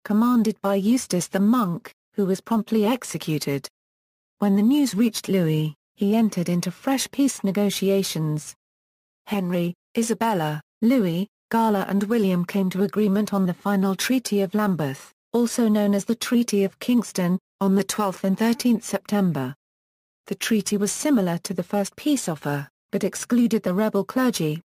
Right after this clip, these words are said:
whose lands and appointments remained forfeit. Louis accepted a gift of a six thousand six hundred sixty-six pounds to speed his departure from England,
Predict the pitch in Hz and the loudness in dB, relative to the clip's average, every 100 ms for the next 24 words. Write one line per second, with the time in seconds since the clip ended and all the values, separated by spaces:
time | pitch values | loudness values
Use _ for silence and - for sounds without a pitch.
0 | - 196 - 220 269 269 233 202 - 262 | -4 -2 0 2 2 2 2 0 0 -2
1 | 254 196 190 - 190 196 196 - - 240 | 0 -2 -4 -2 0 2 0 -2 -2 -2
2 | - 147 135 - _ _ _ _ _ _ | 0 -4 -4 -12 _ _ _ _ _ _
3 | - 208 202 196 - - 269 - 202 196 | -2 2 2 2 -2 -2 -2 -2 -4 0
4 | 220 214 - 170 - 220 214 233 - - | 0 -2 -2 -4 0 0 0 -4 -6 -4
5 | 226 220 214 208 - 196 - - 214 190 | -2 0 0 -2 -2 -6 -6 -2 0 0
6 | 180 - 247 - - 233 233 220 - - | -2 -4 -4 -4 -2 -2 -2 -6 -8 -2
7 | 247 208 - 233 - - 233 220 208 - | 0 2 0 -6 -6 0 0 2 -2 -4
8 | - - 269 - - 226 190 220 269 175 | -6 -2 0 0 -2 -2 0 2 4 2
9 | 156 147 | 0 -2